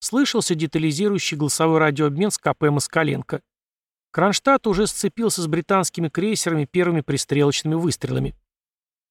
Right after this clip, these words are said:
"Эсминцы справа", подтвердили на вахте поступающие из биц данные. "Цели в зоне уверенного поражения".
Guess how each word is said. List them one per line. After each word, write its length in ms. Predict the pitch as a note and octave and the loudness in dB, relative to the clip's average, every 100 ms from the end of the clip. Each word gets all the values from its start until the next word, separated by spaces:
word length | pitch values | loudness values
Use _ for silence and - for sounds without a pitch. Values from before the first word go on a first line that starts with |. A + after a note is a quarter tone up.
| _ _ _ _ _ _ | _ _ _ _ _ _
"Эсминцы 540 | E3 E3+ F#3+ A3 - G#3+ | -4 -2 0 0 2 -2
справа", 500 | - A#3 G#3+ C#3 - | 0 2 2 0 -4
подтвердили 540 | - - D3 C3+ C3+ C3+ | -10 -6 -2 0 0 0
на 160 | C#3 | 2
вахте 280 | C3+ C3+ - | 2 0 -4
поступающие 760 | - B2+ C3+ - D3+ D#3 - C#3+ | -8 -6 -4 0 0 0 -2 -4
из 100 | B2+ | -2
биц 220 | D3 C3 | -4 -2
данные. 480 | C3 D3+ B2+ C3+ - _ _ - | 2 2 2 -4 -8 _ _ -10
"Цели 360 | - G3 A3+ | 2 4 6
в 80 | A3 | 4
зоне 340 | C#3+ F#3+ G3 F#3+ | 2 2 4 4
уверенного 420 | F3+ F#3+ F#3 F3 | 4 4 4 2
поражения". 600 | F3 F#3 E3+ E3+ B2+ | 2 2 4 2 0